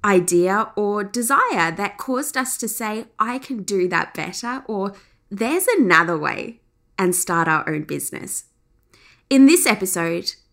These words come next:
let's look at how to remember and refocus on our why and the role that it actually plays in our entire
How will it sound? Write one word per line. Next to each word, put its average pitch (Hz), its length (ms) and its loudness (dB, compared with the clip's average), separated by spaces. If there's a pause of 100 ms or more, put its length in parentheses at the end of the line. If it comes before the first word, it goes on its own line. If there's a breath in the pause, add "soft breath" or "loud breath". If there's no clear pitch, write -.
(200)
let's - 280 -6
look 466 180 -2
at 320 120 -2
how 190 260 -4
to 196 180 -4
remember 165 640 -2
and 190 200 2
refocus 185 760 -2
on 175 140 0
our 156 160 0
why 156 460 -4 (340 loud breath)
and 311 180 6
the 359 60 8
role 320 280 4
that 508 120 -2
it 453 100 -4
actually 277 380 2
plays 208 680 -4
in 180 200 -2 (100)
our 170 520 -4 (140)
entire 156 760 -4